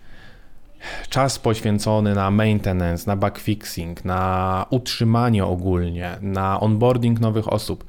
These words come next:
jest zdecydowanie kosztowniejszy i dłuższy niż czas dostarczania nowych <clears throat> feature'ów, albo że jeżeli gruby refaktor albo całkowity rewrite jest bardziej biznesowo opłacalny niż utrzymywanie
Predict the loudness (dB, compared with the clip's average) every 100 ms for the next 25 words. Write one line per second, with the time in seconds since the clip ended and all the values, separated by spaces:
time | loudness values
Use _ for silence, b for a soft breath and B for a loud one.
0 | B B B B -2 0 -2 -14 -20 -10
1 | -8 -4 0 0 2 2 4 4 2 0
2 | -4 -4 -4 0 0 2 2 2 -2 -4
3 | 0 0 0 0 2 2 0 -4 -2 -2
4 | -4 -2 0 0 -4 -4 -4 -2 0 0
5 | 2 2 2 2 2 2 0 0 0 0
6 | -2 B B B -2 0 2 0 0 B
7 | B 0 2 2 0 0 2 2 2 2
8 | 2 4 4 4 2 2 0 -2 0 -2
9 | -2 -2 -2 0 0 0 -2 -2 -2 0
10 | 0 2 2 2 2 0 -4 -14 B -4
11 | -2 2 2 2 0 0 0 0 0 0
12 | 0 0 0 0 0 2 2 2 0 0
13 | -4 0 0 2 2 2 0